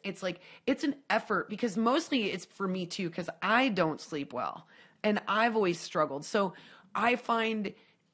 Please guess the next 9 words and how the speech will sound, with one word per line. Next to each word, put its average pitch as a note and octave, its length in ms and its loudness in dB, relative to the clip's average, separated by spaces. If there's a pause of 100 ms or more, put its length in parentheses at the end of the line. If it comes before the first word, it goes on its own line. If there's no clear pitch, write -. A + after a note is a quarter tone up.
everybody's A3 580 0
better F#3 280 0
off E3 220 2
when F3 160 -6
we F3 120 -4
have E3 360 -8 (180)
order A3 560 2 (260)
and F#3 180 -2
routine F3 680 -2